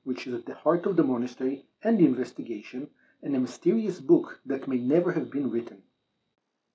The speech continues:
Thirteen twenty-seven is a time of great changes in Europe. A few years after the Great Famine of thirteen fifteen to thirteen seventeen, and just prior to the Black Death plague that will start ravaging Europe in thirteen forty-six.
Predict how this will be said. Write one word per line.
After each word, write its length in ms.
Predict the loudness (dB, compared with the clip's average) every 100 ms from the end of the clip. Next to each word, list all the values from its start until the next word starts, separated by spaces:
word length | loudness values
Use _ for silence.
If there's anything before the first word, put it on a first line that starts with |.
| _ _ _
Thirteen 260 | 4 8 8
twenty-seven 640 | 8 4 2 4 6 6
is 100 | 4
a 80 | -2
time 260 | 0 2 4
of 140 | 4
great 240 | 4 2 2
changes 420 | 0 0 0 -2
in 80 | -4
Europe. 320 | -6 -10 -18 _ _ _ -14
A 80 | -10
few 220 | 0 2
years 320 | 2 2 2
after 240 | 4 4
the 80 | 2
Great 320 | 2 2 2
Famine 400 | 2 2 4 2
of 160 | -4 -4
thirteen 320 | 2 2 2
fifteen 440 | -6 -8 -4 -4 -2
to 80 | -4
thirteen 340 | -4 -2 -2
seventeen, 640 | 0 0 0 -2 -6 -6 -10 _ _ -10
and 140 | 0
just 220 | 2 2
prior 260 | 4 6 8
to 160 | 6 0
the 80 |
Black 340 | -2 2 2 4
Death 260 | 2 2 -2
plague 240 | -8 -8 _ -12
that 160 | -10
will 80 | -10
start 340 | -6 0 2 6
ravaging 380 | 6 8 4
Europe 340 | 4 4 2 0 _ _
in 80 | -12
thirteen 360 | -6 -4 -2 -2
forty-six. 720 | -2 -2 -4 -8 -14 -16